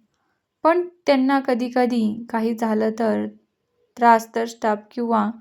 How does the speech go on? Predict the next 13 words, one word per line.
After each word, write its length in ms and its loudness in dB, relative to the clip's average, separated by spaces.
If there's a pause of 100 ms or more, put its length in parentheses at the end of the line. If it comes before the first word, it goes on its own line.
(360)
डॉक्टर 480 4
घरच्यांनाच 640 -2
फोन 300 -2
करून 320 -2
कळवायचे. 640 0 (1160)
तर 280 8 (120)
त्या 120 4
मुलाला 420 2
राग 280 -2
यायचा, 320 -4 (300)
त्याला 240 4
वेळ 280 0
नसायचा, 520 -4